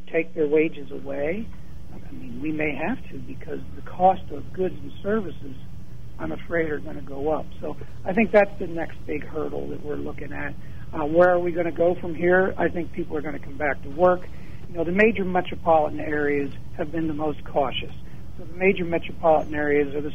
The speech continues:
slowest to come back. We're back. We're, we're, we feel like, hey, we're back here, especially in the central Susquehanna Valley. Look at our unemployment rates in our four counties. We're back in business, but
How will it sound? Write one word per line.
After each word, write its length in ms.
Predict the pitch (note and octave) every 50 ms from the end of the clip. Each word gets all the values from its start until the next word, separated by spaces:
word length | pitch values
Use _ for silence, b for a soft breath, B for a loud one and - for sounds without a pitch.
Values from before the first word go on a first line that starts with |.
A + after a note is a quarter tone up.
| - -
slowest 400 | F3 F3 E3+ E3 D#3 - - -
to 60 | -
come 220 | - - - C3+ B2+
back. 280 | C3 A2+ G2+ - - - - B B B B B B B -
We're 160 | G#3 A#3+ A#3+
back. 400 | - G#3 G#3 F3 A#2 A2 - -
We're, 140 | F3+ F3+ F3
we're, 180 | E3+ F3 F#3
we 180 | D#3+ E3+ G3+ G3+
feel 240 | - A3 A3 G#3+ F#3+
like, 180 | F#3 F3 E3+
hey, 160 | - G#3+ A3 G3+
we're 140 | G#3 A3+
back 300 | F#3 G#3 G3+ F#3+ F3+ F#3+
here, 180 | - - C#3 B2+
especially 420 | C3 - - G3 G3 G3 - F3
in 40 | D3+
the 100 | D3+ C#3 -
central 260 | D#3+ D3+ - D3+ D3 -
Susquehanna 440 | - D3+ - - - - C#3 C3 B2+ A#2+
Valley. 300 | B2+ B2+ B2 B2 B2 C#3
Look 140 | E3+ E3+
at 60 | G#3 F#3+
our 180 | F#3 F#3 F3+
unemployment 500 | F3+ F3+ E3 D#3+ - F#3 F3 E3+ E3 D3
rates 220 | D3 C#3+ C#3 C#3 -
in 80 | - -
our 100 | C#3+ - - -
four 160 | D#3+ C#3+ -
counties. 440 | - - D#3 D3+ D3 C#3 C3 B2 - B B B B B B B B B B B - - - - - - - -
We're 440 | F3 E3+ F3+ F#3 F#3 F#3+ A3+ A#3 G#3+
back 360 | E3 G#3+ G3+ G3 G3+ - -
in 140 | F3 D#3+ D3
business, 460 | F#3+ G3+ G3+ F#3 E3+ D#3 C3 C3+ B2+ - - B B B B B - E3
but 220 | F3+ F#3 F3 F3+